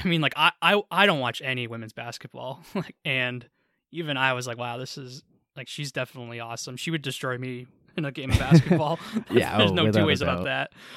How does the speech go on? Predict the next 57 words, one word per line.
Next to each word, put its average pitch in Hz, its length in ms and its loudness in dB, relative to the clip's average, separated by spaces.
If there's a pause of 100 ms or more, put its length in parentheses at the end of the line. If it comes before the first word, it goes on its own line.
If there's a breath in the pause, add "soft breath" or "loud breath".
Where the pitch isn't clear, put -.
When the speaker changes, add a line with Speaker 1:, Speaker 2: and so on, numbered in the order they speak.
(220 loud breath)
Speaker 1:
Um, 156 180 8
Speaker 2:
Honestly, 196 460 12
I, 139 120 4
my, 139 400 6
my 135 180 6
current 127 400 0
take 117 320 2
is 120 240 0
that 110 340 2 (380 soft breath)
she 139 380 2
could 143 260 6
make 113 320 2
it 110 240 2
on 101 440 -2
a 113 100 0
G 107 340 0
League 113 280 0
roster 110 760 0 (480)
just 120 380 2
based 107 280 0
off 101 200 0
of 98 100 -4
her 95 100 -4
three-point 92 480 -8
shooting 90 300 -8
alone. 87 320 -10
Just, 107 220 -2
like, 110 120 -2
someone 135 300 4
you 135 140 6
could, 147 200 2
like, 147 140 6
throw 147 320 6
out 139 100 4
there 131 120 2
for 117 140 0
a 107 40 2
few 127 300 4
minutes, 117 300 2
say, 117 240 0
"You 123 120 4
know 147 60 6
what, 143 100 4
pull 170 180 4
up 165 80 2
from 131 140 0
half 117 220 2
court 117 180 0
and 95 100 -6
see 101 120 -4
what 90 120 -4
happens." 87 480 -10
I 120 140 0
think 131 180 0
that 120 120 0
she 113 200 -2
could, 98 260 -2